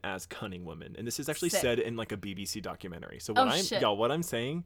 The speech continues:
Speaker 2: It's real.
Speaker 1: I got from a B B C documentary and, like, factual books. Like, I'm not making this shit
Speaker 2: Not
Speaker 1: up.
Speaker 2: Wikipedia, y'all.
Speaker 1: Yeah, like, the accounts of these people is pro-, is maybe possibly made up,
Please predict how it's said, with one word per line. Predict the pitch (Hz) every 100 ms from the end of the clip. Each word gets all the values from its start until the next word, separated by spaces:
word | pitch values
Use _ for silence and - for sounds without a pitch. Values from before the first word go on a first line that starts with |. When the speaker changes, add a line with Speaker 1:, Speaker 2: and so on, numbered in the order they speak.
| -
Speaker 2:
It's | 208 196
real. | 196 139
Speaker 1:
I | 117
got | 113 113
from | 127 117
a |
B | 113
B | 127
C | 123
documentary | 139 135 127 117 113 117 117
and, | - 101
like, | 92 -
factual | 104 - - 190
books. | 92 85 - -
Like, | 95
I'm | 104
not | 110 107 104
making | 101 104 98
this | 87
shit | - 135
Speaker 2:
Not | 226 233
Speaker 1:
up. | 233
Speaker 2:
Wikipedia, | 226 - 226 190 160 156
y'all. | 143 147 107
Speaker 1:
Yeah, | 80 -
like, | 120 117
the | 131
accounts | 123 - 131 139
of | 156
these | 143 -
people | - 123 - 175 240 -
is | 123
pro-, | - 113 -
is | 110 101
maybe | 101 107 120 123 -
possibly | - 98 - 117 117
made | 117 120 120
up, | 147